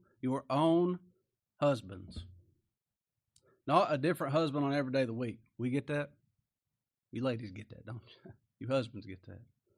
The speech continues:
Not every husband, your own husbands. "I respected my father, and I learned about my father because my mother told me so." She respected her husband that God gave her.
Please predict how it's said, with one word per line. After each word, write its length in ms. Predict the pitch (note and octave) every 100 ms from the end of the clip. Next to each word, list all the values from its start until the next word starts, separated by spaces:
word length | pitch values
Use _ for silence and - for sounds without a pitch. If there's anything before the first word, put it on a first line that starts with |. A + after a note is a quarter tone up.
| _ _ _
Not 100 | C3
every 180 | D#3 D#3
husband, 180 | B2+ B2
your 120 | D#3+
own 160 | G#3+ A3
husbands. 480 | C#3 A2+ G#2+ G2+ - - -
"I 100 | C#3
respected 540 | E3+ D3+ - G3 - F3
my 220 | F3+ F#3
father, 400 | F3+ F#3 G#3 G#3
and 100 | D#3
I 40 |
learned 280 | C#3+ D#3+ F#3+
about 240 | E3 E3+
my 160 | E3 E3
father 480 | - E3 F#3 G3 G#3+ - -
because 320 | - C#3 D3
my 180 | C3+ D#3
mother 360 | D3+ E3 F#3 F#3
told 420 | - F3+ F#3 A#2
me 160 | G#2+ G2
so." 340 | - G2 G2 F2+ - _ _ _ _ _ _ _ _ _ _ _ _ _ _ _
She 160 | -
respected 380 | G#3+ E3 C#3+ A2+
her 160 | B2 A#2
husband 340 | A2+ A2 G#2
that 120 | G2+
God 240 | A2 A#2+ G2+
gave 200 | G#2 G2+
her. 140 | G2+